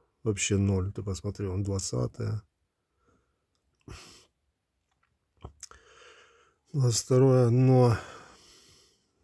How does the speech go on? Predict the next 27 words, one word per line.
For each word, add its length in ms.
пока 340
нам 200
не 80
дадут 360
Патриоты 720
под 240
Харьков, 480
пока 300
нам 200
не 60
дадут 340
Ф 100
шестнадцатые 800
с 160
обвесом 540
нормальным, 600
что 160
можно 260
будет 380
эти 180
кабы 340
сбивать, 540
ну, 120
носители 500
кабов 420
ещё 260
на 320